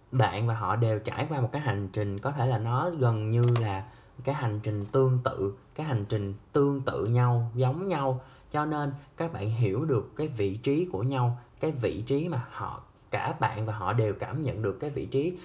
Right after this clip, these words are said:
tất cả những cái điều nó vừa xảy ra, các bạn hiểu được rằng là người này đã vượt qua cái hành trình này như thế nào, người này đã vượt qua hành trình này bằng cách nào.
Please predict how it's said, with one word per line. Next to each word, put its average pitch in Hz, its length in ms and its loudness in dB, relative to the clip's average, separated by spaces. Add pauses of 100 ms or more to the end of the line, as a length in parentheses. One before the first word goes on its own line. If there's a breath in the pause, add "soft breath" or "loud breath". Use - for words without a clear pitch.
(200 loud breath)
tất - 220 -2
cả 117 100 -4
những 135 120 0
cái 160 80 0
điều 113 180 2
nó 131 140 -2
vừa 117 240 2
xảy 127 260 -4
ra, 139 240 0 (300 loud breath)
các 160 120 -4
bạn 113 120 2
hiểu 113 360 2
được 117 340 2 (140)
rằng 113 260 -2
là 104 120 0
người 110 280 0
này 101 200 -2
đã 123 180 -2
vượt 120 220 2
qua 123 120 0
cái 139 120 -2
hành 110 160 -2
trình 101 160 -2
này 98 100 -4
như 113 140 0
thế 143 80 0
nào, 110 240 -2
người 110 300 0
này 104 200 -2
đã 113 180 -4
vượt 110 200 0
qua 117 120 -2
hành 107 220 -2
trình 98 180 -4
này 98 120 -6
bằng 110 280 -2
cách 131 200 -8
nào. 120 200 0